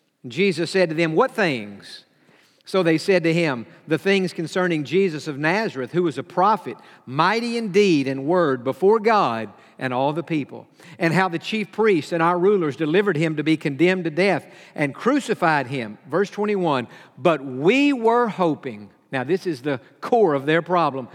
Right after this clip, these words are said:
they've lost hope. "We were hoping that it was he who was going to redeem Israel. Indeed, besides all this,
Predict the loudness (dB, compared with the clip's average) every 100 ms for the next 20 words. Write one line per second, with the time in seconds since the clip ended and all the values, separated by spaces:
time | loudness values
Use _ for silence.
0 | -10 -4 -2 2 0 0 -2 -2 -2 -6
1 | -18 -18 -2 2 2 2 0 2 2 0
2 | -4 -8 -14 -2 2 4 2 -2 -2 0
3 | 0 -2 -8 -20 _ _ _ _ _ _
4 | _ _ _ _ 2 2 2 2 2 2
5 | 0 0 2 0 0 -2 -6 -14 -14 -18
6 | _ -20 -14 -4 0 4 4 2 -4 -12
7 | -20 _ -6 -4 2 2 2 0 0 0
8 | 2 2 2 -4